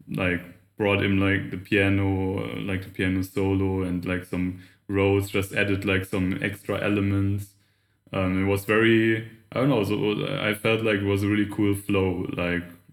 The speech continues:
worked, like, yeah, it was very natural, just, um, yeah, it was, it was, like,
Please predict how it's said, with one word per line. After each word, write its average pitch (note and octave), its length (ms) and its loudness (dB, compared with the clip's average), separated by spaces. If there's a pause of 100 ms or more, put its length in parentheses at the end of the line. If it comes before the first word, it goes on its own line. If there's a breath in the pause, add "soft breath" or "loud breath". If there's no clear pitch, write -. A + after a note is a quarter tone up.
(140)
worked, G2 560 -2 (560 soft breath)
like, F#2 320 -2 (540)
yeah, G2 120 0
it F2 60 -2
was F2+ 140 -6
very G2 180 2
natural, F#2+ 560 -2
just, G2 360 -6 (880)
um, F2 560 -4 (420)
yeah, F#2+ 140 -6
it - 340 -16
was, G2+ 120 -16 (120)
it - 60 -12
was, - 320 -14
like, - 100 -12